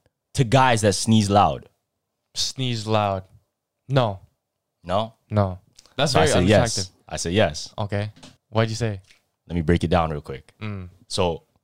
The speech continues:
Speaker 1: there's a theory
Speaker 2: Mm.
Speaker 1: that we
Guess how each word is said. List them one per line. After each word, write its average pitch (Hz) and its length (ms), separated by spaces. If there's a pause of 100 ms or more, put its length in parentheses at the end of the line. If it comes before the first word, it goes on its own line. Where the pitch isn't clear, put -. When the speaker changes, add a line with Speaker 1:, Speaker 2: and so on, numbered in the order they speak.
(400)
Speaker 1:
there's 104 260
a 160 80
theory 185 500 (240)
Speaker 2:
Mm. 95 260 (340)
Speaker 1:
that 101 400 (260)
we 190 680